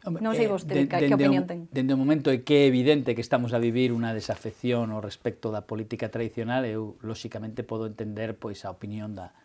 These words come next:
Speaker 1: da xente ao respecto, pero tamén é importante que a xente reflexione ao respecto da situación laboral e persoal de, de Ángel Currás. Ángel Currás, insisto, é un funcionario público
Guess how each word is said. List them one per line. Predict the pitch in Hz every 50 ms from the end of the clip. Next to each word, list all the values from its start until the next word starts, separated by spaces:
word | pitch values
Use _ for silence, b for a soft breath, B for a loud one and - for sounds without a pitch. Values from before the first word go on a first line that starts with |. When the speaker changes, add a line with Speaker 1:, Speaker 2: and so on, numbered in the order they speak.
| b _
Speaker 1:
da | - 107 -
xente | - - 123 107 95 - 104 101 95 98 95
ao | 95 - 101
respecto, | 104 98 95 - - - 147 131 - _ - 92
pero | - - - 95
tamén | - 90 104 104 104 95 b b b b b 135
é | 120
importante | 117 110 113 113 113 107 - 117 113 107 101 _ 127 120 120
que | - 113 107 101 98 b b b b b -
a | 113
xente | 113 - - 123 117 113 135
reflexione | 135 123 120 - 117 - - - 120 117 123 131 135 127 131 B B B -
ao | 117 110
respecto | 107 - - _ 123 110 - _ - 139 139 131 B B B B B
da | - 117 113 104 -
situación | - 117 120 - 117 - - - 120 120 120 120 120
laboral | 117 110 98 101 107 113 120 127 131
e | 127 120
persoal | 123 120 120 - 113 110 117 120 120 117
de, | 110 110 101 98 - -
de | 110 110 107
Ángel | 107 107 - 110 104
Currás. | - - 143 156 147 -
Ángel | - - - - 110 104 -
Currás, | - 123 117 113 123 117
insisto, | - 110 95 - 131 120 - - 120 113
é | 110
un | 110 104
funcionario | 101 - 113 101 - 110 110 113 110 113 113
público | 110 - 156 151 143 143 143 143 - - 170